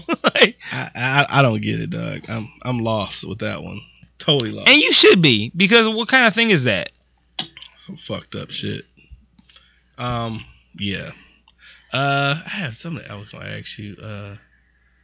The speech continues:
Speaker 2: so the Final Four, you, you really just pick random shit.
Speaker 1: I do.
Speaker 2: Um,
Speaker 1: Very random.
Speaker 2: Damn it! I done lost train of thought.
Speaker 1: Wait,
Speaker 2: Uh,
Speaker 1: so you never scratch your skin off with an eraser?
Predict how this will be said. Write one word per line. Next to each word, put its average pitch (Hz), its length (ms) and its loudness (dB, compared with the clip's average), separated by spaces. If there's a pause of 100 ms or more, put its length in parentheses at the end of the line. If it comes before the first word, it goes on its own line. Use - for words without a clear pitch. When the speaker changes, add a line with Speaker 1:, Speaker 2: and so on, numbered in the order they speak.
(600)
Speaker 2:
so - 220 -14
the 120 60 -16
Final 143 360 -10
Four, 110 440 -12
you, 120 360 -10
you 120 160 -12
really 123 220 -6
just 117 260 -12
pick 117 200 -8
random 107 340 -12
shit. - 420 -14 (440)
Speaker 1:
I 160 120 8
do. 143 240 4
Speaker 2:
Um, 113 480 -6
Speaker 1:
Very 131 300 6
random. 104 420 -2 (2250)
Speaker 2:
Damn 151 240 2
it! - 160 -10 (380)
I 139 60 -2
done 117 120 0
lost 101 220 -2
train 110 180 -4
of 107 60 -8
thought. 107 320 -10 (480)
Speaker 1:
Wait, 190 200 6
Speaker 2:
Uh, - 20 -2
Speaker 1:
so 196 100 4
you 190 200 8
never 196 320 6
scratch 196 340 2
your 196 80 0
skin 202 220 -2
off 196 180 4
with 196 100 -2
an 190 100 0
eraser? 202 540 -2